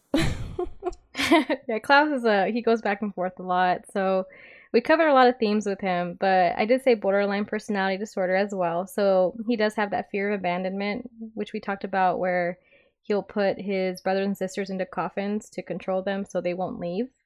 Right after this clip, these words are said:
Speaker 1: Mm-hmm.
Speaker 2: basically, which I think that's fear of abandonment. Um,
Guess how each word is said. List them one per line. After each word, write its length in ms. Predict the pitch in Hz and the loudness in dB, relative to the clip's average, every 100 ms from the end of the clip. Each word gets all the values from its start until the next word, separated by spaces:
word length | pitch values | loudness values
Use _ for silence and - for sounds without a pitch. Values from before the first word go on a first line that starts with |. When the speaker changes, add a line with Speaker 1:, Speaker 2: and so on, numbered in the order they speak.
| _ _ _ _ _ 220 | _ _ _ _ _ -6
Speaker 1:
Mm-hmm. 140 | 208 | 0
Speaker 2:
basically, 540 | 226 208 247 277 285 | 0 0 -4 -2 -2
which 400 | 254 190 - - - _ - | -2 -4 -8 -20 -20 _ -2
I 80 | 240 | 0
think 140 | 233 190 | 0 -4
that's 160 | 185 | -4
fear 140 | 185 170 | -4 -4
of 60 | |
abandonment. 680 | 165 175 175 170 165 - - _ _ _ _ _ - | -2 -2 -2 -6 -6 -8 -10 _ _ _ _ _ -2
Um, 520 | 185 175 165 160 | 0 0 -2 -8